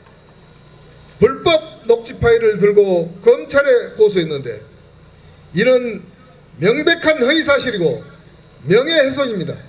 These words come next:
그래서 저희들도 어제 성명서를 통해 강력한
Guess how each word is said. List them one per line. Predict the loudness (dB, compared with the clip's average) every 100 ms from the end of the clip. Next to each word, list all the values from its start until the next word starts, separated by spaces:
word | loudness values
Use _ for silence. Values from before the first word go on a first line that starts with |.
| -20 -20 -20 -20 -20 -20 -20 -20 -20 -20 -2
그래서 | -2 -2 0 2 2 0 -4 -16 -20 -20 -16
저희들도 | 0 2 2 0 0 2 2
어제 | 2 0 0 -8 -18 -20 -20 -20 -8
성명서를 | -2 2 2 4 2 2
통해 | 2 4 2 0 -6 -10 -20 -20 -20 -20 -10
강력한 | -2 2 2 2 0 0 -6